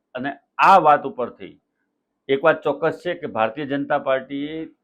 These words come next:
અને એના શાસકોએ અધિકારીઓ ઉપરથી પોતાનું જે પકડ છે એ ઢીલી મૂકી છે અને કશે ને કશે એમનો હાથ પણ પથ્થર નીચે આવેલો છે. એટલે એ લોકો કોઈ પણ વિવાદમાં પડ્યા વગર આવા પ્રકારના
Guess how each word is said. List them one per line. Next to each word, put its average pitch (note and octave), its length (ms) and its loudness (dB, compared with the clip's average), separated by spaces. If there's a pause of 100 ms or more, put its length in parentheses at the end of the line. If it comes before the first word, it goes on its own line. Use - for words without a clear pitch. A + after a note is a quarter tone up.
(120)
અને A#2+ 260 -8
એના A#2+ 180 -8
શાસકોએ C#3+ 720 -6
અધિકારીઓ C#3 720 -4
ઉપરથી C#3 520 -6
પોતાનું C#3 800 -6 (380)
જે A#2+ 140 -2
પકડ D3 460 2
છે G2+ 360 -6 (200)
એ C#3+ 60 -4
ઢીલી C3+ 320 -2
મૂકી D#3 340 -6
છે E3+ 220 -10
અને C#3+ 440 -12
કશે C#3+ 280 -6
ને D3+ 120 -6
કશે D3 260 -8
એમનો C#3 380 -4
હાથ C3 320 -2
પણ C#3+ 260 -6 (880)
પથ્થર C#3 300 -2
નીચે C#3+ 260 -4
આવેલો C#3 360 2
છે. C#3+ 200 -6
એટલે C3 320 -6
એ C3+ 40 0
લોકો C3 280 -8
કોઈ C#3 260 -4
પણ D3+ 220 -4
વિવાદમાં C3+ 480 -2
પડ્યા B2+ 240 -2
વગર B2+ 240 -4
આવા B2 200 -2
પ્રકારના B2+ 720 -8